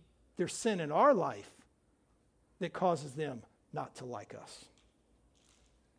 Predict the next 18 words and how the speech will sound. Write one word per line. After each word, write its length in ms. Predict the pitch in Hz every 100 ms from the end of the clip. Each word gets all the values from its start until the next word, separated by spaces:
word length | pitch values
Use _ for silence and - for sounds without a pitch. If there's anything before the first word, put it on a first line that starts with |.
| _ _ - _ _ _ - -
I 140 | 196
understand 560 | 254 269 - 254 240 214
that 80 |
this 180 | 196 208
sounds 400 | - 208 190 170
difficult 800 | 139 131 208 233 226 240 220 220 - -
and 160 | 170
awkward. 460 | 160 160 - 131 87 90 _ _ _ _ _ _ _ _ _ -
It 160 | 190
ought 360 | 190 214 - 160
not 560 | 156 170 196 226 233
to 100 | -
be 400 | 208 156 208 202
in 80 | 190
the 80 | 170
kingdom 340 | - 180 170
of 120 | 160 143
God. 320 | 156 127